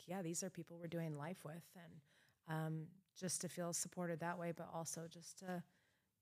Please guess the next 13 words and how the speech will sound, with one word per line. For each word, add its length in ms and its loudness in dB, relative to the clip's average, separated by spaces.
have 200 8
an 100 4
opportunity 520 4
to 60 4
speak 300 2
life, 240 4
truth, 240 2
and 140 0
wisdom 320 4
into 580 2
marriages 600 2
and 220 -2
the 40 -14